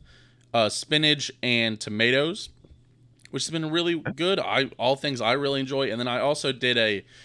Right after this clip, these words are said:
Speaker 1: we did a, uh, essentially a caulifl-, a cauliflower mac and cheese. It's not technically mac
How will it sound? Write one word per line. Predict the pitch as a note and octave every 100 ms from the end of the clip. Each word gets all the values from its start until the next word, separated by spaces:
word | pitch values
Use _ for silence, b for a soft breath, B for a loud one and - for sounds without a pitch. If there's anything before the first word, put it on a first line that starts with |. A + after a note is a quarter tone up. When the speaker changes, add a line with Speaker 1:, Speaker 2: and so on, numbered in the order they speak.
| b -
Speaker 1:
we | C#3
did | D3
a, | C#3 C3 B2
uh, | A#2 A2
essentially | A#2 F#3 F3+ E3 D3 C3+
a | A#2 A2+
caulifl-, | - D#3 D#3+ - D3 - -
a | A#2
cauliflower | - D#3 D#3+ D#3 C#3 C3
mac | A#2 A2 C3 B2+
and | A#2
cheese. | G2+ A2+ F#2 F2
It's | F2+
not | C3 B2
technically | A#2 A2+
mac | G#2+ G#2+ A2 G#2+